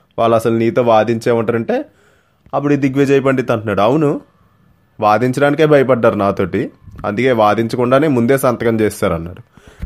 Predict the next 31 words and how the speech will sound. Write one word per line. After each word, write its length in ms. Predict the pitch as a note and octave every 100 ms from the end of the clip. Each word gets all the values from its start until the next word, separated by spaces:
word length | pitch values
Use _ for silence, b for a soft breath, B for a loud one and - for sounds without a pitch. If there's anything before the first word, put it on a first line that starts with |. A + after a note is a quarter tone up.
| B
అప్పుడు 160 | G#2+ G#2+
జీవగోస్వామి 600 | A2+ A2+ A#2 A2+ A2+ A2
అన్నారు, 480 | G#2+ A2 F3+ A2 G2+ -
"వాళ్ళు 340 | G2+ G#2+ G#2+ A#2+
నీతో 360 | A#2+ A2 A#2
వాదించడం 680 | G#2+ G#2 G2 G#2+ A2 A2+ B2+
సమయం 360 | A#2+ G2+ G#2+ G#2
వ్యర్థం 340 | G2+ F#2 G#2+
అని 80 | G#2+
చెప్పి 220 | G#2 F#2+
వాదించలేదు, 560 | G#2 F#2+ F#2+ G2 G2 A#2
కానీ 240 | D3 A2
నేను 260 | G2+ A#2+ C3+
వాదిస్తాను, 640 | B2 G2+ G2 G#2 G#2 G#3 - b b b b b b b B2
నువ్వు 160 | D3+
నన్ను 320 | C3 C3+ D#3+
ఓడించు, 500 | D#3+ D3 C#3+ D3 G3+ - _ _ -
అప్పుడు 260 | A#2 E3 D#3+
నువ్వు 200 | D#3 D3+
మా 200 | C#3+ C#3
గురువులైన 640 | B2 C3 C#3 C#3 C3+ C3+
మా 140 | C3
పెద్దనాన్నలను 720 | B2 A#2+ A2 B2 B2+ B2 A#2+ A#2
ఓడించినట్టు 440 | A2+ A2 C3 D3
నేను 120 | B2
ఒప్పుకుంటానన్నారు" 680 | G#2 G2+ G#2+ G#2 G#2 G#2 D3
జీవగోస్వామి. 840 | A#2+ A2 F#2+ F2 D#2+ - _ - - - - -
"సరే 180 | A#2 C3
అయితే 220 | C#3+ D3
దా" 160 | C#3+ C#3
అన్నాడు. 300 | G#2+ F2